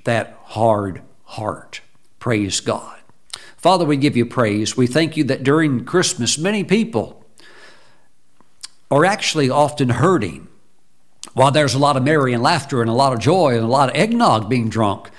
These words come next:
uh, and a lot of lattes being made, there's a lot of hurting people. Father, we just thank you. Let there be rescuers in Zion. Let your people be sensitive.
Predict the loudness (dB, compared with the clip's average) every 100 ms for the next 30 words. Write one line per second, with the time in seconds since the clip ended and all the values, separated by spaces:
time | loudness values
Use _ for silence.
0 | -20 -16 -10 -8 -2 0 2 2 2 2
1 | 2 2 0 0 -2 0 0 0 -2 -2
2 | 0 -2 -6 -14 -20 -20 -20 -20 -8 2
3 | 4 4 2 2 2 2 0 -6 -20 -20
4 | -8 -4 -4 -6 -2 0 2 2 0 -6
5 | -18 -20 -20 0 2 2 -4 -14 -20 -20
6 | -20 -20 -20 -20 -20 -8 0 0 0 -6
7 | -10 -18 -20 -20 -20 -20 -20 -20 -20 -20
8 | -20 -20 -20 -20 -20 -20 -20 -4 0 2
9 | 2 0 -2 -2 -2 0 0 0 -2 0
10 | 0 2 0 -2 -4 -4 0 0 0 -4
11 | 0 0 -2 -6 -14 -20 -20 -20 -20 -20
12 | -20 -18 -2 -2 0 -2 0 0 0 0
13 | 0 0 0 2 0 0 -2 -4 -10 -16
14 | -20